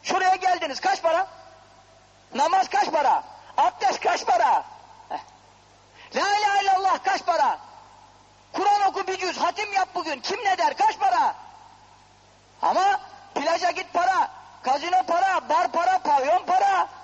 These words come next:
zina pahalı, içki pahalı. E bu millet parayla cehenneme gidiyor, bedava cennete gelmiyor, ondan sonra "Ben cennete cehenneme inanıyorum." Cık, böyle bir akıl olmaz ya. Böyle bir akıl olmaz.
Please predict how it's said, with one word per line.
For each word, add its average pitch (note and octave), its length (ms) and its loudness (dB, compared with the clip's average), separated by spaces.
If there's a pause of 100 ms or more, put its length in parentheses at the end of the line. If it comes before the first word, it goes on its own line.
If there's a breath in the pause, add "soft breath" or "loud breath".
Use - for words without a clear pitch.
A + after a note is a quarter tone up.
(140)
zina E4+ 400 0
pahalı, F#4 600 2
içki F4+ 260 -8
pahalı. F#4+ 640 2 (360)
E F#3+ 100 -2
bu F#4+ 120 0
millet D#4+ 480 -2
parayla E4+ 580 0
cehenneme D#4+ 500 -2
gidiyor, E4+ 480 0 (800 loud breath)
bedava E4+ 560 2
cennete E4 480 -2
gelmiyor, G4+ 520 0 (280)
ondan F#4+ 280 0
sonra F4+ 260 0
"Ben G4+ 200 0
cennete F#4+ 520 -2
cehenneme D#4+ 480 -2
inanıyorum." G#4+ 720 0 (1000)
Cık, - 300 -10
böyle D4+ 320 0
bir B3+ 160 0
akıl B3+ 220 -4
olmaz A#3+ 420 -2
ya. - 240 -8 (460)
Böyle - 180 -20
bir - 40 -20
akıl - 260 -20
olmaz. - 340 -20